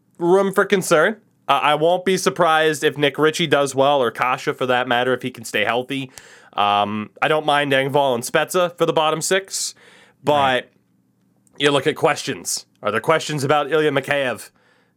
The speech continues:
Speaker 1: Yes. Are there concerns about Alex Kerfoot and losing, you know, keeping him over losing McCann?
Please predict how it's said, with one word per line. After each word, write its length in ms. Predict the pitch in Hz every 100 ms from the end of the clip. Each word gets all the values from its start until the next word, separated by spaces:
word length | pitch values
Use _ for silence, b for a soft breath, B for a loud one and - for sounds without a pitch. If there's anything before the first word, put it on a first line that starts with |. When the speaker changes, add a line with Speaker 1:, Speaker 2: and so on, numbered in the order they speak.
| _
Speaker 1:
Yes. 600 | 113 120 - - - - b b b b b
Are 160 | 120 135
there 320 | 135 131 127
concerns 880 | - 160 165 - 180 170 156 143 147
about 320 | 143 131 123
Alex 340 | 127 127 135
Kerfoot 640 | - 180 185 175 170 139 - _ _ -
and 400 | 131 135 131 123 -
losing, 540 | 143 151 143 147 143
you 80 | 135
know, 100 | 123
keeping 360 | 120 170 156 147
him 160 | 151
over 160 | 143 135
losing 320 | 139 131 139
McCann? 580 | 135 175 175 156 123